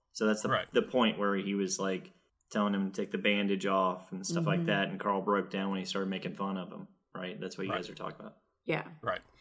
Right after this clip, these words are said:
Speaker 3: Yeah, but then when Carl broke down, he was like, "Oh, shit, kid. Like, I didn't know you were that emotional about it." And I feel like that was,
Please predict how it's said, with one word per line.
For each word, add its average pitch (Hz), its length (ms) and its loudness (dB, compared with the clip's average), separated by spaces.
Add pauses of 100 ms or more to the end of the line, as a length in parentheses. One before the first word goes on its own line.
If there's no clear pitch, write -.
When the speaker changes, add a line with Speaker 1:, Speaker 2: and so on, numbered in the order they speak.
(440)
Speaker 3:
Yeah, 185 240 8
but 196 180 6
then 214 280 10
when 196 160 8
Carl 185 260 6
broke 160 260 4
down, 196 260 6
he 160 60 6
was 151 140 4
like, - 200 -2
"Oh, 180 260 2
shit, 196 420 0
kid. 196 380 2 (360)
Like, 175 140 -4
I 180 100 4
didn't 190 280 4
know 185 320 6
you 175 200 4
were 165 240 2
that 160 220 2
emotional 170 460 4
about 147 240 2
it." - 200 -2
And 180 360 4
I 180 160 8
feel 208 220 6
like 180 280 4
that 170 240 6
was, 170 500 2